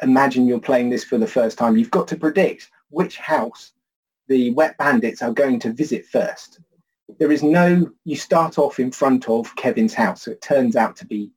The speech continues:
that one, I guess. So fair enough. Um, so you've got to pick up the items, you've got to go into the house, and then when you enter the house off of your sled, you get presented with a screen.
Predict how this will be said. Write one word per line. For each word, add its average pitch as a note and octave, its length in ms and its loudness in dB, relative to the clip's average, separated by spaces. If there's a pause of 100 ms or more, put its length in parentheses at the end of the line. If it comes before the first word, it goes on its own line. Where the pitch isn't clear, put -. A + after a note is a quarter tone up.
(160)
that G#2+ 260 -2
one, F#2+ 360 -10
I F2+ 120 -10
guess. - 420 -16 (100)
So G#2 200 -6
fair A#2 360 0
enough. - 280 -18 (680)
Um, A2+ 380 2 (300)
so C3 200 0 (240)
you've D#3 280 -2
got D3 240 0
to B2+ 260 2
pick F#3+ 220 -2
up F3+ 120 0
the C3+ 160 2
items, B2 560 0 (100)
you've C3+ 160 -4
got - 200 -2
to C3 100 0
go D#3+ 260 2
into F3 480 2
the - 100 -2
house, - 600 -2 (520)
and B2 140 2
then B2 140 2
when B2 160 0
you B2+ 180 -4
enter D#3+ 360 2
the - 80 2
house - 680 -2 (280)
off - 160 -12
of A#2 160 -2
your A2+ 160 -2
sled, D3+ 440 0 (380)
you C3+ 140 -16
get - 380 -2
presented A2+ 680 0 (120)
with A#2+ 200 -2
a A2 140 2
screen. B2+ 640 0